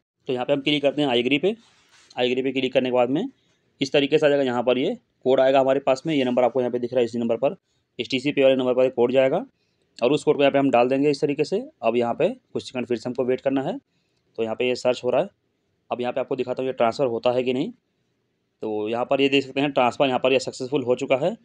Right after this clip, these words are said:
अगर ये स्लिप आपको किसी को भेजना है तो यहाँ पे शेयर लिखा हुआ ट्रांजैक्शन इन्फो, इस पर क्लिक करेंगे तो आप किसी को शेयर कर पाएंगे, किसी के WhatsApp या ईमो पे जिसको पैसा भेजे हैं।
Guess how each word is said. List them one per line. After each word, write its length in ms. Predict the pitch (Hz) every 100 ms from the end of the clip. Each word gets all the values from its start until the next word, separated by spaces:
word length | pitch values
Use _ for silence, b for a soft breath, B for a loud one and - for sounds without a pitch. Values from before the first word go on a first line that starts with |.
| b b _
अगर 220 | 117 131
ये 60 | 147
स्लिप 240 | 135 143
आपको 200 | 135 131 135
किसी 200 | 131 139
को 80 |
भेजना 280 | 123 120 131
है 140 | 156 262 - _ _ -
तो 40 |
यहाँ 120 | 123
पे 120 | 120 135
शेयर 280 | - 139 170 - -
लिखा 140 | 120
हुआ 120 | 135
ट्रांजैक्शन 460 | 131 127 127 117 143
इन्फो, 280 | 131 117 139
इस 80 | 117
पर 100 | 139
क्लिक 220 | 139 139
करेंगे 280 | 143 143 185
तो 520 | - _ _ _ 135
आप 80 | 123
किसी 200 | 131 143
को 100 | 135
शेयर 200 | 131 127
कर 120 | 139
पाएंगे, 260 | 135 139 135
किसी 180 | 131
के 60 | 135
WhatsApp 300 | 127 - 131
या 80 | 135
ईमो 220 | 123 135
पे 80 | 139
जिसको 200 | 113 127
पैसा 220 | 117 123
भेजे 200 | 113 107
हैं। 160 | 104